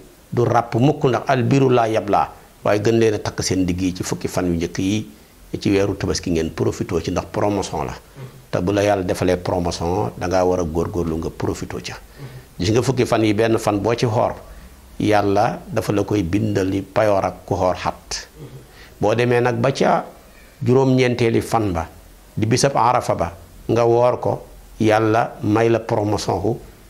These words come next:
bàkkaar yi nga defoon ci deux mille dix-neuf yépp, mu jéggal la ko. Bàkkaar yi nga def ci deux mille vingt bi yépp, mu jéggal la ko, mu kafaara ko. Kon loolu ngëneel la lu rëy, rëy, rëy.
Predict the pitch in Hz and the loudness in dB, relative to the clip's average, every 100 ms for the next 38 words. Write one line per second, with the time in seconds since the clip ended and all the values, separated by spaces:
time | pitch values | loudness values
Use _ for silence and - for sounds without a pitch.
0 | - 98 113 117 - 113 113 110 107 107 | -10 -2 0 0 0 2 2 2 0 0
1 | - 104 95 101 101 110 107 104 98 95 | -2 -2 0 -2 0 2 2 2 0 0
2 | 104 - 98 87 82 131 - - - - | 0 0 -2 -2 0 0 -2 -16 -20 -10
3 | - 101 95 92 95 87 87 127 - - | -2 0 0 0 0 0 -2 -6 -10 -12
4 | 85 123 120 120 113 107 107 104 - 101 | -2 0 2 2 2 2 0 -2 -2 0
5 | 104 107 98 87 95 90 101 - - - | 2 2 0 0 0 0 0 -2 -12 -16
6 | - 95 90 73 67 60 - - - - | -6 -4 -2 -4 -6 -10 -14 -18 -20 -20
7 | - - 87 87 - 73 67 - - - | -18 -10 -6 -6 -4 -6 -8 -14 -20 -20
8 | - - - - - - - 87 - - | -20 -20 -20 -20 -20 -6 -2 -2 -4 -10
9 | - - 98 90 110 - - - 101 92 | -16 -4 0 2 0 -4 -10 -8 -2 2
10 | 90 87 85 85 90 113 131 117 104 98 | 2 2 0 -2 0 2 2 2 0 -4
11 | 95 | -10